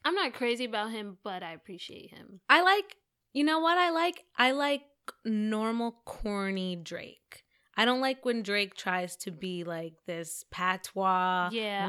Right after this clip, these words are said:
Speaker 1: don't like
Speaker 2: wannabe.
Speaker 1: that
Speaker 2: Like, he
Speaker 1: either.
Speaker 2: doesn't, like, this, like, this set, like, all these different personalities and stuff. And I'm like,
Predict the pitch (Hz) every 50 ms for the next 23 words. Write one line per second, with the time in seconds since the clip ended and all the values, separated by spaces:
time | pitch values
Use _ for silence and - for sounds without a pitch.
0 | 202 240 254 - - 247 220 202 185 170 208 190 190 226 233 - 269 269 240 240
1 | 247 247 247 269 254 247 247 - - - - _ - 240 233 - 247 240 240 -
2 | 233 226 214 208 180 - - _ _ _ _ _ _ _ _ _ _ _ _ _
3 | _ 208 202 240 214 - - - - - - 247 - 190 233 214 196 - - -
4 | _ _ _ _ _ _ - - - 202 247 269 277 262 220 190 170 214 220 -
5 | 240 214 202 196 - - 214 196 - 202 190 175 180 185 185 185 185 185 175 175
6 | 175 180 - - 180 175 175 180 - - 190 190 196 196 190 185 185 180 - -
7 | -